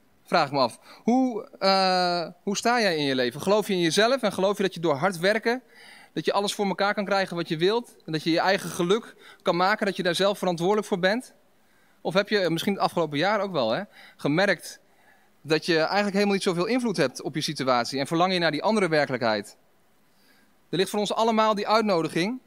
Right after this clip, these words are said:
om een compleet nieuw mens te worden en een nieuwe werkelijkheid in te gaan.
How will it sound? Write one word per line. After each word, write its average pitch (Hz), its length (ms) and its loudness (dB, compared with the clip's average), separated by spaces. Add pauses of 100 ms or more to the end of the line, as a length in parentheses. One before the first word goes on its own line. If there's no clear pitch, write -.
(1160)
om 156 140 -2
een 156 60 0
compleet 185 400 -2
nieuw 196 140 2
mens 185 260 0
te 175 80 -4
worden 151 220 -2
en 156 60 -2
een 165 120 0
nieuwe 180 220 0
werkelijkheid 151 480 -2
in 123 140 -4
te 120 100 -8
gaan. 104 380 -6